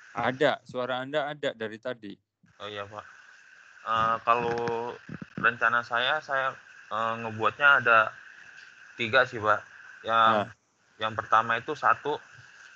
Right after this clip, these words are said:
Speaker 2: yang deket rumah, Pak. Deket rumah itu permasalahan industri. Saya coba-coba cari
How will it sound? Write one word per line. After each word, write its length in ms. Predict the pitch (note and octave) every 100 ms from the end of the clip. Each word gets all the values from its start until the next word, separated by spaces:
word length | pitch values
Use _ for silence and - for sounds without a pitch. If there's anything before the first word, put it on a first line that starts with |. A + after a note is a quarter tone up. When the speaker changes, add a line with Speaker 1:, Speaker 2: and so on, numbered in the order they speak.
| - A2+
Speaker 2:
yang 320 | A#2 A#2+ A#2
deket 240 | G#2 A2+
rumah, 320 | A2+ A2+ A#2
Pak. 160 | B2+ C3+ - - - - - - - - -
Deket 240 | A#2+ B2+ A2
rumah 240 | A#2+ A#2+
itu 160 | A#2+ D#3+
permasalahan 800 | - C3+ B2+ A#2+ A#2+ A#2 A#2 B2
industri. 640 | G#2+ G#2+ G#2 - A#2 C3+ - -
Saya 640 | - G#2+ A2+ A2 G#2+ G#2+ G#2+ - - -
coba-coba 560 | - G#2+ A2 A2 G#2+ B2+
cari 400 | B2 A#2 C3 D3+